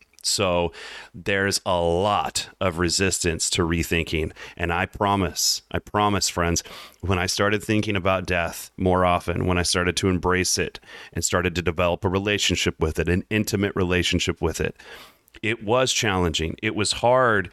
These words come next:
because I have lived a life, like, constantly avoiding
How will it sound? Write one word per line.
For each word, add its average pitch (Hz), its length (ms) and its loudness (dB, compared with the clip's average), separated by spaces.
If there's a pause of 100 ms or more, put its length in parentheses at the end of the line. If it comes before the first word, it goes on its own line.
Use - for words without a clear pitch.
(100)
because 104 400 -2 (100)
I 98 180 -2
have 90 200 -2
lived 104 320 0
a 101 100 2
life, 92 600 0
like, 85 160 0
constantly 107 640 0
avoiding 87 640 0